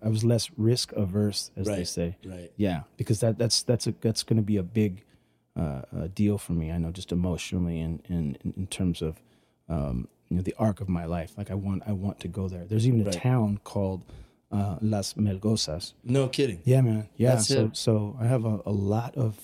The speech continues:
Speaker 1: uh, I'm sure, family there that I
Speaker 2: Mm-hmm.
Speaker 1: just simply don't know. Yeah.
Speaker 2: You're walking down the street and you run into, like,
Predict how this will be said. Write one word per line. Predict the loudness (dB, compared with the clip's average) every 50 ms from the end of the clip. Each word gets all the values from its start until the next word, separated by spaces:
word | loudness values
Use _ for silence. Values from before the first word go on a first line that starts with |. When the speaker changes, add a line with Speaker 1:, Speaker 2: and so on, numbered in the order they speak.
| -20 -20 _ _ -10
Speaker 1:
uh, | -8 -4 -2
I'm | -2
sure, | -2 2 2 2 2
family | 0 -2 -2 0 0 2 2 2 2
there | 0 0 -2
that | -2 -2 -2
I | 0 0 0
Speaker 2:
Mm-hmm. | 0 0 -2 -4
Speaker 1:
just | -2 -4 -2 -2
simply | -2 -2 -2 -2 -2 -4
don't | -4 -4 -6 -4 -4
know. | -4 -2 -2 -4 -6 -8 _ _ _ _ _ -2
Yeah. | -2 0 0 -2 -2
Speaker 2:
You're | -2 0
walking | 0 0 0 -2 -2 -2 -2
down | 0 0 0 0
the | 0
street | 0 0 2 0 0 0 -2 -4
and | -8 -8 -8 -8
you | -10 -10 -8
run | -6 -4 -2
into, | -2 -4 -4 -6 -10
like, | -10 -12 -16 -18 -20 -20